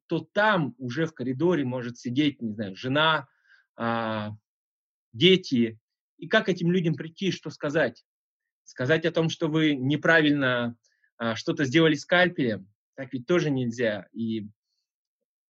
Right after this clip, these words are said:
как эти люди вообще справляются с этим стрессом? Как они могут изо дня в день приходить на работу и, и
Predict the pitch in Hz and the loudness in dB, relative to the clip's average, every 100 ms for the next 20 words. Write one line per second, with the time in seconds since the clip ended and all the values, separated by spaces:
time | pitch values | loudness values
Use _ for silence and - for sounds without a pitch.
0 | _ - 196 185 175 156 208 - 143 143 | _ -2 2 0 0 2 4 4 4 0
1 | - 240 - 170 143 117 - 120 120 117 | -2 -4 -2 0 2 2 -2 -12 -8 -8
2 | - 117 104 - _ _ _ _ _ _ | -6 -6 -8 -12 _ _ _ _ _ _
3 | 160 170 190 185 202 202 170 - 143 135 | -6 2 4 6 4 2 0 -2 -6 -4
4 | 139 190 190 123 170 175 127 131 135 165 | 0 2 2 0 0 0 -2 -4 -4 -4
5 | 151 123 113 156 214 151 120 120 127 131 | -4 -4 -2 -2 -2 0 0 0 -4 -2
6 | 131 120 | -2 -4